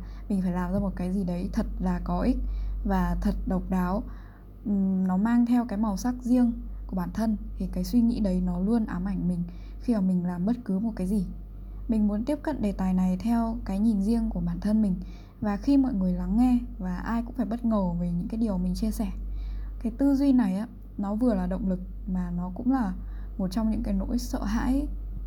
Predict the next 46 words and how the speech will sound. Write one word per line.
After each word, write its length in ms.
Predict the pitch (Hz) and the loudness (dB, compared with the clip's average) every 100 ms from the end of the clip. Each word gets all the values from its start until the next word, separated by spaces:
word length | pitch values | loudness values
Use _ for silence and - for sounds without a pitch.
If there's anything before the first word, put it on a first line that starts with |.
| - - - - - - - - - - - - | -6 -6 -6 -8 -8 -10 -12 -12 -14 -14 -12 -4
rất 100 | 262 | 0
là 100 | 233 | 2
lớn 280 | 185 185 233 | 4 4 2
của 100 | 196 | 0
mình. 220 | 190 175 180 - - - - 202 | 0 0 -4 -10 -14 -16 -6 0
Mình 300 | 185 175 180 | 2 2 4
luôn 260 | 226 233 | 4 4
muốn 160 | 196 190 | 2 0
trở 140 | 214 | -2
thành 260 | 190 180 175 | 0 0 0
một 160 | 175 | 0
người 380 | 180 185 180 170 185 - | 2 2 2 -2 -4 -6
sáng 280 | - - 180 | -4 -2 -2
tạo 180 | 208 247 247 196 | -2 -4 -4 -4
và 200 | 190 180 170 | -2 -2 -2
có 200 | 180 185 | 0 0
những 120 | 214 | 0
ý 160 | 185 180 | -2 0
tưởng, 240 | 208 175 - - - - - - - | 0 -2 -6 -8 -10 -12 -14 -12 -4
ờ, 200 | 185 170 | -2 -2
cực 160 | 170 185 | -2 0
kỳ 160 | 185 175 | 0 0
là 200 | 175 175 - - | 0 -4 -8 -6
đặc 160 | 180 - | -6 -6
sắc 280 | - 247 262 - | -2 0 0 -2
hay 120 | 202 | -2
là 180 | 185 170 | 0 0
độc 260 | 180 175 | 0 0
đáo, 320 | 185 180 185 233 - - - - - | 0 0 0 -4 -6 -10 -8 -6 -2
kiểu 120 | 180 | 0
như 100 | 175 | 2
thế. 240 | 185 190 220 - - - - - | 2 2 0 -6 -8 -6 -6 -2
Ờm, 400 | 208 202 208 208 - | 0 2 2 2 2
thế 140 | 208 | 2
nên 260 | 214 247 247 | 6 6 6
đấy 120 | 202 | 4
là 100 | 220 | 0
lý 140 | 202 | 0
do 260 | 196 233 226 | 0 0 0
mà 100 | 196 | 0
đôi 200 | 196 220 | 0 0
khi 220 | - 247 | 2 2
mình 180 | 220 185 | 4 2
bị 140 | 185 | 0
mắc 180 | 196 233 247 | -2 -2 -4
kẹt 160 | 220 | -6